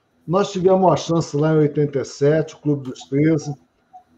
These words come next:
Engraçado que eu tive com, eu viajei com o Márcio Braga depois,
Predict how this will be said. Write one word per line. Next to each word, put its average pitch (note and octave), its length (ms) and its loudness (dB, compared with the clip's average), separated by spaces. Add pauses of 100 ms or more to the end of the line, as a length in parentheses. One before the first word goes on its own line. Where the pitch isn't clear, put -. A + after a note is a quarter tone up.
Engraçado E3 680 2
que D#3+ 80 -6
eu D3 60 -2
tive D3 280 -6
com, C#3+ 300 -4
eu C3+ 160 -6
viajei D3 420 0
com C#3+ 140 -6
o C#3 40 0
Márcio C#3 360 -4
Braga C3+ 360 2
depois, C3+ 400 -2